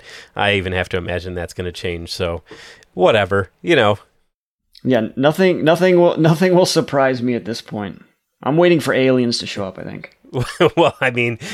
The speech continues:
Speaker 1: <laughs> I mean, alien D N A and demon sperm is in the news, <laughs> so it's a,
Speaker 2: Uh,
Speaker 1: it's a
Speaker 2: nothing will
Speaker 1: twisted
Speaker 2: surprise
Speaker 1: time.
Speaker 2: me. <laughs>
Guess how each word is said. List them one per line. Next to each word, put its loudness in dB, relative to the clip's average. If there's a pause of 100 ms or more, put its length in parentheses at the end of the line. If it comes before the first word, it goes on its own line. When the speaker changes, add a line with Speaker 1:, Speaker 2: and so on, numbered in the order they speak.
Speaker 1:
<laughs> -20
I 2
mean, -2
alien 0
D -2
N -2
A -2 (320)
and -2
demon -4
sperm 2
is -6
in -4
the -2
news, -6
<laughs> -20
so -2 (1000)
it's -8
a, 0 (160)
Speaker 2:
Uh, -6
Speaker 1:
it's -10
a 2
Speaker 2:
nothing 2
will 4
Speaker 1:
twisted 0
Speaker 2:
surprise 2
Speaker 1:
time. 0
Speaker 2:
me. -8
<laughs> -20